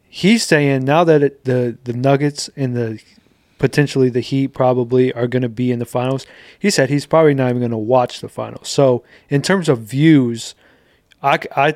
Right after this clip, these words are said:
I said, yeah, I kinda agree with that because not that I won't watch it, 'cause I definitely will probably watch it. But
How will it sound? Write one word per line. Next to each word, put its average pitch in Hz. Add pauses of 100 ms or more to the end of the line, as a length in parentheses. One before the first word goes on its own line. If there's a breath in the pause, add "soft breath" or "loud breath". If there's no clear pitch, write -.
(100)
I 208
said, 143
yeah, 160
I 185
kinda 185
agree 127
with 123
that 131
because 127 (960 soft breath)
not 180
that 147
I 139
won't 127
watch 143
it, 120
'cause 123
I 120
definitely 131
will 117
probably 120
watch 131
it. 113
But 127